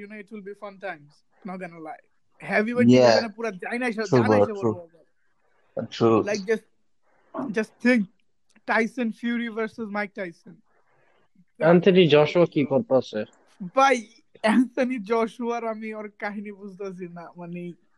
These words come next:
Speaker 1: oh man। ও যদি ইয়ারা ফাইট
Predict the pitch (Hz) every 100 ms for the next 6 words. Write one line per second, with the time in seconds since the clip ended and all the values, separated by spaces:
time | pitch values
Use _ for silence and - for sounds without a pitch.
0 | _ _ _ - - 196 185 175 170 165
1 | 170 170 160 - - _ _ _ _ _
2 | - - _ _ _ _ _ _ 220 233
3 | 262 233 269 262 254 247 208 202